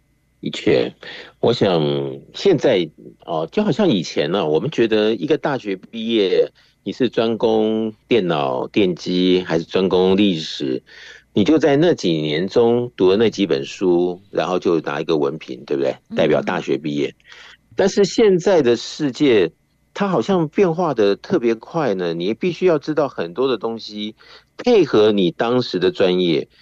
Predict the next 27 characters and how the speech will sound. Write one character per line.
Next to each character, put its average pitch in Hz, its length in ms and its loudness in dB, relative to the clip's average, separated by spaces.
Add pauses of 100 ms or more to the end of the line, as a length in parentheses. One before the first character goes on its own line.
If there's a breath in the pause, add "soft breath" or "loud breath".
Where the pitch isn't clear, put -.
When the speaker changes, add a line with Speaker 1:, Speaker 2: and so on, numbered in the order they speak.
(180 soft breath)
Speaker 1:
可 98 300 0
能 92 420 -2
会 131 200 0
在 110 180 0
公 117 180 -4
司 - 120 -12
里 90 100 -8
面 82 240 -2
发 90 260 -4
挥 85 220 -2
得 76 100 -2
更 101 200 -2
好， - 340 -12 (100)
更 98 160 0
让 87 200 2
人 73 160 -2
家 76 260 -2
觉 73 160 -4
得 69 320 0
有 73 180 -2
它 76 240 -6
的 69 120 -2
一 69 100 -6
个 73 140 -2
独 - 180 -6
到 80 220 -2
性。 - 240 -10